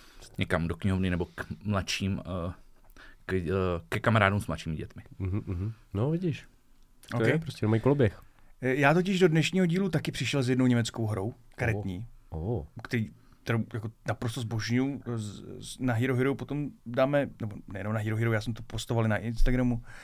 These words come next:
Speaker 3: eh, dáme nějaký odkaz na ní a je taky německá.
Speaker 2: Německá.
Speaker 3: Eh, tím pádem si nepamatuju název.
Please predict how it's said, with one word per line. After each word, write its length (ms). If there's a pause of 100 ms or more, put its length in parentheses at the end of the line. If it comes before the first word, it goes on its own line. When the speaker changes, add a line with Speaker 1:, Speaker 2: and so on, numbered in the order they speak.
(360)
Speaker 3:
eh, 100
dáme 320
nějaký 480
odkaz 460
na 160
ní 300
a 80
je 120
taky 240
německá. 540 (340)
Speaker 2:
Německá. 420 (140)
Speaker 3:
Eh, 180
tím 260 (100)
pádem 360
si 120
nepamatuju 400
název. 360